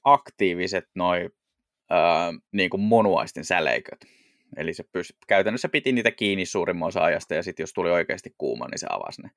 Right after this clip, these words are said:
Ja tota, nää oli mun mielestä molemmat asioita, joita meidän muuten identtisellä speksillä olevassa, tota, facelift-mallissa katosi, eli tota ne, ja oli sen jälkeen koko ajan avoinna ne, ne tota munuaiset,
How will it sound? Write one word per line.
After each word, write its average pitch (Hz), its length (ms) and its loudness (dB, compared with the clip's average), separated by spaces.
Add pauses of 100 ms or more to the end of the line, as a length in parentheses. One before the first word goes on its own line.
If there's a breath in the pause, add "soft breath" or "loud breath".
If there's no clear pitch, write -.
(460)
Ja 90 140 0
tota, 87 300 2
nää 113 200 2
oli 104 100 0
mun 98 60 -4
mielestä 95 220 -6
molemmat 98 300 2
asioita, 85 480 -2
joita 82 340 -4 (180)
meidän 90 540 -4 (280)
muuten 104 380 4
identtisellä 92 540 -2
speksillä 87 480 -4
olevassa, 85 400 -4 (100)
tota, 90 280 -12 (640 soft breath)
facelift-mallissa 87 840 -2
katosi, - 440 0
eli 85 180 -10
tota - 240 -10
ne, 85 160 -8 (200)
ja 92 140 0
oli 90 180 0
sen 101 180 -6
jälkeen 90 480 -8 (240)
koko 107 280 4
ajan 85 200 4
avoinna 82 440 -2
ne, 82 140 -10 (1160)
ne 92 140 -6
tota - 280 -4
munuaiset, 104 640 0